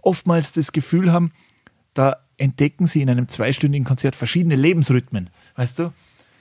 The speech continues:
bist im Konzert und hörst zuerst mal Taiko-Drumming, ja, und du spürst es im Magen, ja,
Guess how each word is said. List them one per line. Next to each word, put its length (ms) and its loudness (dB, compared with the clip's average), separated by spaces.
bist 240 -14
im 80 -8
Konzert 500 -10
und 120 -6
hörst 260 -4
zuerst 400 -4
mal 260 2
Taiko-Drumming, 640 0
ja, 200 2
und 80 -4
du 60 0
spürst 360 0
es 120 -2
im 120 2
Magen, 380 0
ja, 240 0